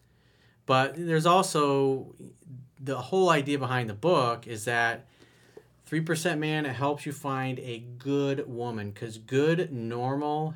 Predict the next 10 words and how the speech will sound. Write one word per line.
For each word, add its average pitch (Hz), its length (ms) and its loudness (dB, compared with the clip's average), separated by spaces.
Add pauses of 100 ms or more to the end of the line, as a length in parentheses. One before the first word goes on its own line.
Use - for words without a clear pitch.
(100)
healthy, 139 760 -6
mentally 117 560 -4
stable 135 840 -4 (880)
women 131 460 -6
will 110 180 -6
respond 113 480 -4
really 120 180 -4
well 226 280 -4
to 98 240 -8
it. 90 160 -12